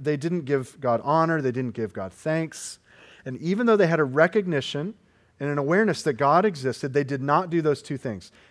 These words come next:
They first did not honor, you could say, the godness of God. They failed to recognize his godhood, if you would. And so they diminished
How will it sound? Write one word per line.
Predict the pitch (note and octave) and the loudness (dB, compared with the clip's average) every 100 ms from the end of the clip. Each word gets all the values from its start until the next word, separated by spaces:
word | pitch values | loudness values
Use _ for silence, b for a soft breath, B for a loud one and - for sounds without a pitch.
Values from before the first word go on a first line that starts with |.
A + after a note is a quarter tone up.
| b | b
They | C#3 | -4
first | - - A3+ F#3+ - | -4 2 2 2 0
did | E3 | -2
not | D3+ D#3 - | 2 0 0
honor, | E3 F#3 D#3 A#2+ A#2+ - b b b b b b | 0 2 2 0 -2 -6 b b b b b b
you | D3 | -4
could | - E3 | -2 0
say, | - D3 | 0 0
the | B2+ | 0
godness | A2 C#3 D3 F3 D#3+ C#3+ - | -2 4 8 6 4 -4 -2
of | C3+ | -2
God. | C3 A2 E2+ D#2 _ _ _ _ _ _ _ | -2 -4 -4 -14 _ _ _ _ _ _ _
They | C#3 | -2
failed | B2 - E3+ F3+ F#3 - | -2 -2 2 4 4 0
to | - D#3+ | -6 -4
recognize | C3+ C#3 E3 G3 F#3 C#3 C3+ A2+ A#2 C#3 - - - b b b b b | -2 2 4 4 0 -2 -2 0 -2 -4 -6 -14 -18 b b b b b
his | b C#3+ C3 | b -6 -6
godhood, | A2 C#3+ D3+ D#3 B2 C#3 F#2+ E2 - | 0 4 6 6 4 0 0 -6 -10
if | B2+ - | -10 -6
you | A2 | -6
would. | F2 D2+ _ _ _ _ _ _ _ _ _ _ | -6 -12 _ _ _ _ _ _ _ _ _ _
And | C3+ | -8
so | - | -2
they | C#3+ C#3+ | 0 0
diminished | B2+ C3 C#3+ F3+ G3 - - | 0 -2 2 4 2 0 -12